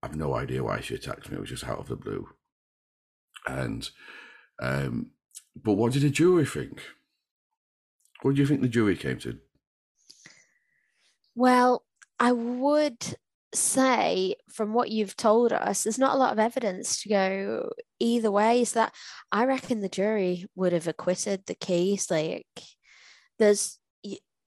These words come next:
Speaker 2: well, I mean, she probably still served time because she attacked somebody at the end of the day, but was it in self-defense or not? You, from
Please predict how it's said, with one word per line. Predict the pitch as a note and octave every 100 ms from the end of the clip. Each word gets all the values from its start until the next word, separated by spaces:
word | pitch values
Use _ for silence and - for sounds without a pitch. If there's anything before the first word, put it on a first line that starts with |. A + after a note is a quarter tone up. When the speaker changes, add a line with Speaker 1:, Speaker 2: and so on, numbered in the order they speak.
| -
Speaker 2:
well, | G#3+ A#3 A3+ G#3+ G#3 - -
I |
mean, | G#3+ G3+
she | G3 G#3
probably | A3 G#3 G3+
still | F3 - F3
served | F3 E3 D#3+
time | - C4+ C4+ F#3+
because | F3+ - F#3 E3+ E3+ - - _ _ _ _
she | - - - F3+ F3 E3+ E3 E3 - _
attacked | - - F#3+ -
somebody | - D#3+ D#3+
at |
the | E3+
end | E3 F3
of |
the | E3+
day, | F#3 F3 E3
but | E3 -
was | F3+ D#3+
it | E3
in | E3
self-defense | - - - D#3+ -
or |
not? | E3 G3 - - - - - _
You, | G3 G3 -
from | - G3 F#3